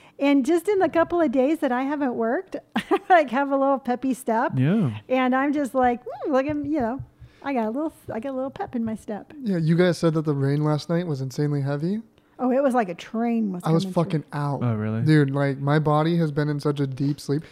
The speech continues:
Speaker 3: You know what's funny, though? Two nights ago, I had a dream, 'cause I've been watching a lot of One Piece. I had a dream I was on a boat, like I was a pirate.
Speaker 2: Hey, it's a
Speaker 1: Wow.
Speaker 2: good, it's a good dream to
Speaker 3: It was a
Speaker 2: have.
Speaker 3: really good dream.
Speaker 1: I had a really bad, well,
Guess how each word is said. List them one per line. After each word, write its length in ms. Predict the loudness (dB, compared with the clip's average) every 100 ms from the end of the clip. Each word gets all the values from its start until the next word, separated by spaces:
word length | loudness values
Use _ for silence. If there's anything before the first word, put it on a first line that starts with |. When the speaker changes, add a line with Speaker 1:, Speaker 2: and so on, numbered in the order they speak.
| -6
Speaker 3:
You 80 | -2
know 20 |
what's 140 | -2
funny, 420 | -4 -4 0 2 2
though? 360 | 2 0 -2 -8 _ -20 _ _ -6
Two 180 | 0
nights 280 | 2 2 2
ago, 260 | 0 2 2
I 100 | 2
had 100 | 2
a 60 | 0
dream, 340 | -2 -2 -2
'cause 160 | -4 -6
I've 80 |
been 140 | -4 -4
watching 260 | -6 -6
a 60 | -4
lot 120 | -4 -4
of 40 |
One 180 | -6 -6
Piece. 260 | -4 -6 -8 _ -20 -8
I 60 |
had 80 | -4
a 40 | -4
dream 380 | -2 -2 0
I 40 | 0
was 100 | -2
on 100 | -6
a 40 |
boat, 420 | -4 -2 -2 -4 -8
like 160 | -8 -4
I 40 |
was 100 | -4
a 40 | -6
pirate. 400 | -6 -6 -6 -8 _ -14
Speaker 2:
Hey, 180 | -10 -10 -8 -10 -8
it's 140 | -6
a 20 | 0
Speaker 1:
Wow. 40 |
Speaker 2:
good, 160 | 0 -2 -8
it's 120 | -6
a 100 | -4
good 140 | -4
dream 200 | -4 -4
to 60 | -4
Speaker 3:
It 60 | -2
was 100 | -4
a 40 |
Speaker 2:
have. 120 | -2
Speaker 3:
really 160 | -2 -2
good 140 | -4
dream. 220 | -4 -4 0
Speaker 1:
I 80 |
had 80 | 2
a 60 | 4
really 280 | 4 2 2
bad, 260 | -2 -4 -6
well, 120 | -4